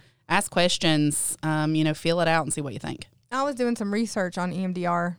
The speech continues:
Speaker 2: because I just wanted to kinda familiarize myself with it a little bit more. And one of the things I, that popped up in the search engine was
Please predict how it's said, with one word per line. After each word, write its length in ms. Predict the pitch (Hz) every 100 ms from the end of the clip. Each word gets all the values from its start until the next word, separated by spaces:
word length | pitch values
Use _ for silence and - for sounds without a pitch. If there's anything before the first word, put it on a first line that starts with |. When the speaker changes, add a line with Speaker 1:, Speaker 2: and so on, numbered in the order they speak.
| -
Speaker 2:
because 320 | 190 190 180
I 220 | 175 170 170 - _ 190
just 160 | 190
wanted 160 | 190 180
to 80 | 175
kinda 320 | 185 175 175 - _ _
familiarize 560 | 190 185 185 175 175
myself 440 | 180 175 - 170 175
with 160 | 185 180
it 180 | 180 151
a 60 |
little 140 | 185 180
bit 140 | 185
more. 300 | 180 180 180
And 100 | 180
one 100 | 208
of 60 | 202
the 60 |
things 240 | 190 185 180
I, 180 | 175 151
that 160 | 185 -
popped 260 | 202 -
up 120 | 185
in 100 | 190
the 60 | 180
search 320 | - 185 196
engine 400 | 226 226 247 240
was 280 | 180 180